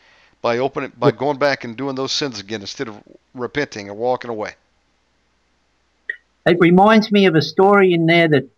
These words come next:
Speaker 2: that I can share in the Names Bible, the story of Achan.
Speaker 1: Tell me.
Speaker 2: They're going to the village called Ai. You remember that one?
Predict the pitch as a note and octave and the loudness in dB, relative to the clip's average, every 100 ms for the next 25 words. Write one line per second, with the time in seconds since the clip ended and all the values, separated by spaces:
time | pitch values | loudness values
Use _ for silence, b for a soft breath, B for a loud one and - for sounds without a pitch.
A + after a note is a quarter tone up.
0 | - D3 D3 C#3+ C#3 C3 - F#3 F#3+ D#3+ | -2 0 2 2 2 0 2 4 4 4
1 | C#3+ C#3+ D#3+ E3+ C3+ A#2+ D3+ F3 A#2 A#2 | 4 4 4 2 2 0 2 4 4 2
2 | D#3+ D#3+ _ B2+ - F3+ F#3+ D#3+ C3+ F3 | 0 -6 _ -8 -2 2 4 4 4 2
3 | F3 B2+ D#2+ - _ _ _ _ _ _ | 0 -6 -8 -14 _ _ _ _ _ _
4 | _ _ _ _ _ - D3+ A#2 - _ | _ _ _ _ _ -8 -6 -6 -12 _
5 | _ _ _ _ _ _ _ _ _ _ | _ _ _ _ _ _ _ _ _ _
6 | _ - - D3 C#3 F#3 A3+ A3 G3 D#3+ | _ -20 -2 0 4 4 6 4 2 0
7 | E3+ G3 F3+ - F#3 F3 F3 F3 F3+ E3 | 2 2 2 2 2 2 2 2 4 4
8 | B2 A#2+ C#3+ E3 D#3+ E3+ F#3 G3+ A#3+ | 2 0 0 0 0 0 0 0 -2